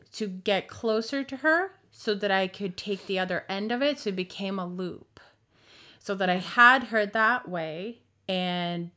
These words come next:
um, I just sang to her and I talked to her calmly. And I was just like, "I'm not, like, holding this rope around your neck to, you know, hurt you. I'm doing this to help you."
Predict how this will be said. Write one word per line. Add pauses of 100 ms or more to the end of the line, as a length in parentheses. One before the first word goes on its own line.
um, (380)
I
just (180)
sang
to
her (300)
and
I
talked
to
her
calmly. (540)
And
I
was
just
like, (320)
"I'm
not,
like,
holding
this
rope
around
your
neck (260)
to, (520)
you
know,
hurt
you.
I'm
doing
this
to
help
you."